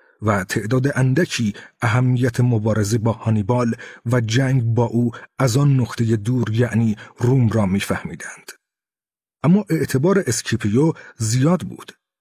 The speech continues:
و مجلس سنای روم به او ارتشی داد که در لشکرکشی از آن استفاده کند. البته این ارتش کوچک و ضعیف بود. اسکیپیو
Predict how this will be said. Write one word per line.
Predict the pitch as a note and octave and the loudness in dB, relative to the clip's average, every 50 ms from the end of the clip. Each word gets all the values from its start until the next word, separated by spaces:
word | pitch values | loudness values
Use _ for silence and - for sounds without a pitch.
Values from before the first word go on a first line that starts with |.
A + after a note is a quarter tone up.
| _ - - | _ -6 -2
و | G#2+ | 0
مجلس | A2 A2 A2 G#2 A2 B2+ C#3+ C#3+ - | 0 2 0 0 0 0 0 0 0
سنای | D#3+ - - - B2+ A#2+ A#2 A#2 A#2 | -2 -2 0 0 0 0 0 0 -2
روم | B2 B2 C#3+ D#3+ D#3+ D3+ | 0 0 0 0 0 0
به | C3 C3 | 0 0
او | B2+ - C#3+ C#3+ - | 0 0 -2 -2 0
ارتشی | - C3 A#2+ - - D#3+ - - F#3 | -2 -4 -4 -2 -4 -2 0 0 0
داد | D3+ F3+ F3+ F3 E3+ E3+ - - - _ _ _ - | 2 2 2 2 0 -2 -2 -4 -20 _ _ _ -4
که | - | -2
در | B2+ B2+ C3+ A#2+ | 0 0 0 0
لشکرکشی | B2 C3+ C3+ B2 - - C#3+ C3+ A#2+ - C3+ A#2+ - G3 G3+ G3+ - | 0 0 0 0 0 0 -2 -2 -2 -2 -2 -2 0 -2 -4 -2 -2
از | C#3+ C3 A2 C#3+ | -2 0 2 2
آن | D#3+ C3+ A#2+ - | 2 2 0 -2
استفاده | - - - G#2 G2+ - F#2 C#2+ D#2 D#2 | -4 -6 -6 -6 -6 -6 -6 -8 -8 -10
کند. | - - C#2+ - - - - - _ _ _ _ _ _ _ _ - | -10 -10 -12 -14 -16 -20 -20 -20 _ _ _ _ _ _ _ _ -8
البته | - F#2+ D#2+ - - - D3 D#3 D#3 - - - - _ _ - | -8 -6 -6 -4 -2 0 2 2 2 -2 -4 -16 -20 _ _ -2
این | C#3 C#3+ D3+ - | 0 0 0 0
ارتش | B2+ C#3 B2+ - - G3+ - - | -2 -4 -2 -2 -2 -2 -2 -2
کوچک | - - - B2+ - - D3 C3+ - | -4 -2 -4 -2 0 -2 -2 -2 0
و | D3+ D3 C3+ | 0 0 0
ضعیف | A#2+ A2 D3 E3 E3 D#3 B2 - - | 0 0 0 0 0 0 -2 -4 -10
بود. | _ _ - - - - - - _ _ _ _ _ _ _ _ _ _ _ _ _ _ _ _ _ _ _ _ _ _ _ _ _ _ _ _ - | _ _ -20 -20 -20 -20 -20 -20 _ _ _ _ _ _ _ _ _ _ _ _ _ _ _ _ _ _ _ _ _ _ _ _ _ _ _ _ -6
اسکیپیو | C3+ B2 - - - B2 - C#3+ C#3+ D#3+ F3+ F#3+ G3 | -4 -4 -4 -2 -4 -2 0 0 2 4 4 4 2